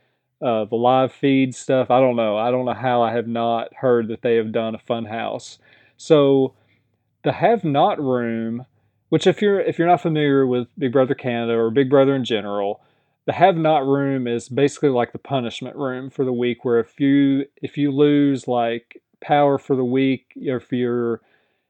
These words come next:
if you don't, uh, if you don't get your food, if you have food restrictions or anything like that, that's the way it is in the U S especially, to where,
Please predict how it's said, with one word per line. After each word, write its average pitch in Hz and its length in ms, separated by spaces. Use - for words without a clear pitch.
if - 180
you 160 80
don't, 160 560
uh, 123 420
if - 160
you 160 60
don't 156 240
get 147 280
your 143 160
food, 156 300
if 156 140
you 208 120
have 190 160
food 147 340
restrictions 127 840
or 139 160
anything 147 280
like 123 220
that, 117 220
that's 147 180
the 156 80
way 139 140
it 120 60
is 123 180
in 117 80
the 117 80
U 120 200
S 113 220
especially, 117 680
to 131 120
where, 113 460